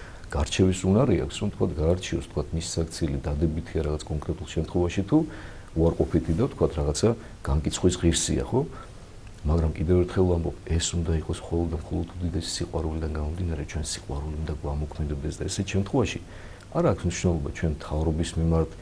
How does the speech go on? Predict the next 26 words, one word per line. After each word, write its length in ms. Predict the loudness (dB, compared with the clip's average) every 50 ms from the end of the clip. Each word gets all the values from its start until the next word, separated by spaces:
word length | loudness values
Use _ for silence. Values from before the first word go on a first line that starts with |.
| -16 -16 -14
ვსაუბრობ 560 | -10 -8 -4 0 2 2 2 4 2 0 2
და 100 | 2 2
მას 240 | 2 2 0 -2 -2
განვიკითხავ, 600 | 0 0 2 2 2 2 0 -4 -4 0 0 0 0
თუ 160 | 0 -4 -4
კერძო 380 | -4 -2 -2 -2 0 0 0 0
ადამიანის 500 | 2 2 2 2 2 2 0 -2 -2 -2 -2
რაღაც 220 | -2 -2 -2 -2
აქციელს, 420 | -2 -2 -2 0 0 0 0 0 -2
ეს 120 | -4 -4 -4
არ 120 | -6 -8
იქნება 340 | -10 -10 -8 -8 -8 -8 -8 -8
ცოდვა. 340 | -8 -8 -8 -10 -12 -14 -16 -16 -16 -16 -16 -16 -16 -14 -14 -12
თუ 120 | -6 -4 -4
კი 120 | -2 -2 -2
ჩვენ 180 | 0 0 0 0
სიყვარული 600 | 0 -2 -4 0 2 2 2 2 2 0 -2 -4
და 160 | -6 -4 -4 -4
თანაგრძნობა 760 | -4 -4 -4 -2 0 0 0 0 -2 -4 -2 -2 -2 -2 -2 -2
გვამოქმედებს 680 | -2 -2 -2 -2 -2 -2 0 -2 -2 0 -2 -6 -2
და 120 | 0 0 -2 -2 -4 -10 -16 -16 -16 -16 -16 -8
გვამოქმედებს 680 | -2 0 2 2 2 0 2 2 2 2 2 0 -2 -2
ის, 160 | -2 -2 0
რომ, 160 | 0 0 0 2
აი, 140 | 0 0 0
როგორ 440 | -2 -2 -4 -2 2 6 6 6